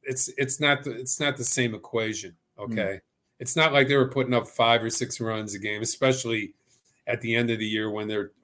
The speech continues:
Speaker 1: their tongues were hanging out and they were not producing hardly any runs at all. So I, I believe that, uh, you know, a viable middle of the order bat is essential for the Cubs.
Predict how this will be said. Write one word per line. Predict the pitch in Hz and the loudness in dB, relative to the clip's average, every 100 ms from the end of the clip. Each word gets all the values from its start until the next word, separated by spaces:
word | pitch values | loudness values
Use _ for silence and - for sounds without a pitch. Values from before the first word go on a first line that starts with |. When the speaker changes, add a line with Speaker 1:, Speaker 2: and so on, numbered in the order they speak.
| 120 | -12
Speaker 1:
their | 110 101 | -12 -6
tongues | 131 113 110 | -2 -2 -2
were | 113 | -4
hanging | 107 104 107 | -4 -4 -4
out | 104 104 104 | -2 0 0
and | 104 | -4
they | |
were | 101 104 | -6 -4
not | 104 107 - _ _ - _ _ | -4 -4 -6 _ _ -20 _ _
producing | - 117 110 120 | -2 2 4 2
hardly | 107 110 107 104 | 0 -4 -2 -2
any | 107 | -4
runs | 107 104 101 101 | -4 -4 -4 -2
at | 104 | 2
all. | 104 98 | 4 4
So | 95 123 104 - - - - - | 6 4 2 -6 -20 -20 -10 -2
I, | 104 117 | 0 6
I | 127 | 6
believe | 131 143 135 | 8 6 8
that, | 131 127 127 | 10 8 8
uh, | 120 107 - _ _ | 6 6 0 _ _
you | - | 2
know, | 120 107 104 | 4 6 4
a | 98 - | 0 -6
viable | 117 127 131 127 | 8 10 10 8
middle | 117 123 131 | 6 6 6
of | 120 | 6
the | 117 | 4
order | 113 120 120 | 6 8 8
bat | 117 117 117 113 | 6 8 8 8
is | 113 107 - - _ _ | 2 4 4 4 _ _
essential | 127 - 143 135 135 131 | 4 6 6 4 2 -2
for | 131 123 | 0 0
the | 123 | 2
Cubs. | 139 135 147 139 - | 6 8 8 4 0